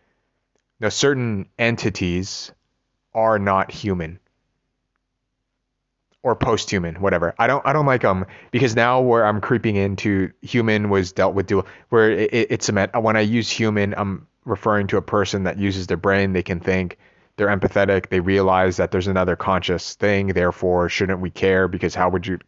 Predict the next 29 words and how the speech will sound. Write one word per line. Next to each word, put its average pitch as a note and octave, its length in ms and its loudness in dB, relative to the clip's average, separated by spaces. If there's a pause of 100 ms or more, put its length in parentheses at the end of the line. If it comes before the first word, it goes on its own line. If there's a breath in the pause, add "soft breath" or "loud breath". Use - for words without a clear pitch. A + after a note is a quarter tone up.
the G2 80 -4
golden G2 300 0
rule, F#2 240 0
that F2+ 220 0
shit. F#2+ 260 0 (800 soft breath)
There's G#2+ 260 0
a G#2 60 2
human A2 320 -2
beings G2 340 0
that F2+ 200 0
do G2 120 0
not F2+ 140 0
operate F2+ 500 0
at F#2 140 -4
that F2+ 160 -4
level, F2+ 380 -2
and, F2+ 340 -6
um, E2 300 -4 (400 soft breath)
I, G2 160 -2 (120)
I'm G2+ 160 -2
getting G2+ 420 0
this F2+ 500 -4 (400)
thing G2 260 -2
where F2+ 200 0
I'm G2 120 0
gonna G#2 160 2
take G2+ 220 -2
a F2 100 -2 (260)
bat F2+ 320 0